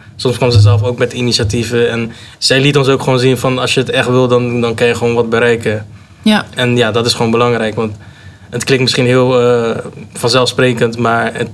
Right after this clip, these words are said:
Speaker 1: het zit niet de hele dag in je hoofd, zeg maar. Want je, je, je loopt met zoveel emoties rond.
Speaker 2: Ja.
Speaker 1: En, eh, ja, soms moet je gewoon, eh, soms moet je gewoon de realiteit, eh,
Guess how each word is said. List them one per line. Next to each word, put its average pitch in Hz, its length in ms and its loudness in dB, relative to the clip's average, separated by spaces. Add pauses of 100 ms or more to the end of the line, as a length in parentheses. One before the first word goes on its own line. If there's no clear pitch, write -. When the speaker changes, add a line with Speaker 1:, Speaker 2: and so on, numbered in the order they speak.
(120)
Speaker 1:
het 127 160 -8
zit 123 140 0
niet 135 140 0
de 123 60 0
hele 120 160 2
dag 120 180 0
in 123 60 0
je 117 80 2
hoofd, 117 180 2
zeg 120 160 -2
maar. 110 180 -4
Want 107 140 -4
je, 113 80 -4
je, 117 540 -6
je 120 100 -4
loopt 123 160 2
met 117 140 0
zoveel 127 320 2
emoties 123 420 0
rond. 123 260 2
Speaker 2:
Ja. 180 200 2 (640)
Speaker 1:
En, 120 240 -2
eh, 113 320 -2
ja, 110 220 -2
soms 117 260 -2
moet 117 100 0
je 113 80 0
gewoon, 110 280 -2
eh, 110 60 -2 (800)
soms 156 160 0
moet 151 100 4
je 127 60 -2
gewoon 131 160 0
de 131 60 2
realiteit, 123 520 0
eh, 117 340 0